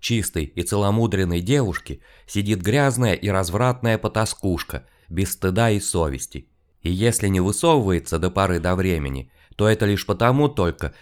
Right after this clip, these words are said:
что страх наказания её удерживает. Разного рода чисто прагматические соображения. Что дело того не стоит, что всё вскрыться может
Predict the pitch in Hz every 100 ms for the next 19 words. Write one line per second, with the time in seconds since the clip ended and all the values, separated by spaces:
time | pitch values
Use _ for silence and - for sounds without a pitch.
0 | _ - - 101 - 110 127 - 113 -
1 | 113 117 107 85 71 - - 90 87 87
2 | 87 76 - 73 64 62 - _ _ _
3 | 80 120 127 104 92 104 143 123 117 -
4 | _ - 143 135 107 - 98 95 90 123
5 | 131 117 - 110 107 92 95 90 90 78
6 | 67 62 60 - _ _ _ _ _ _
7 | - - 98 123 151 139 131 131 131 131
8 | 127 - 113 92 69 62 - - - -
9 | 117 - 160 135 - 139 135 - 87 82
10 | 82 73 71